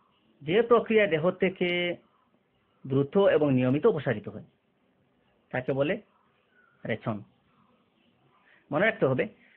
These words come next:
আমাদের দেহে সৃষ্ট সব বর্জ্য পদার্থ নাইট্রোজেন গঠিত বর্জ্য পদার্থ নয়। যেমন নিঃশ্বাসের ফলে যে carbon dioxide দেহ থেকে অপসারিত হয়, carbon dioxide রেচন পদার্থ নয়। শুধুমাত্র nitrogen গঠিত বর্জ্য পদার্থ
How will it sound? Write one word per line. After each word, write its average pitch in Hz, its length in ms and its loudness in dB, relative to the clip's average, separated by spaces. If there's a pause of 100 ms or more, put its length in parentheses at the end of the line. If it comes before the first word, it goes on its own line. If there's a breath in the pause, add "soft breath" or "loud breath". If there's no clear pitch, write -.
(100)
আমাদের 202 380 2
দেহে 202 200 2
সৃষ্ট 220 300 -4 (320)
সব 175 180 -2
বর্জ্য 139 240 0
পদার্থ 151 320 0
নাইট্রোজেন 139 440 -2
গঠিত 143 220 -6
বর্জ্য 120 260 -4
পদার্থ 120 280 -6
নয়। 123 260 -2 (2000)
যেমন 165 200 -2
নিঃশ্বাসের 214 400 0
ফলে 202 240 0
যে 185 120 -2
carbon 180 280 0
dioxide 160 500 0 (720)
দেহ 143 240 -2
থেকে 165 220 -4
অপসারিত 131 420 -2
হয়, 113 240 -6 (720)
carbon 170 320 -2
dioxide 202 360 -2
রেচন 147 260 -4
পদার্থ 131 320 -2
নয়। 117 240 -4 (1300)
শুধুমাত্র 247 420 2
nitrogen 220 400 2
গঠিত 226 220 2
বর্জ্য 156 300 2
পদার্থ 165 340 0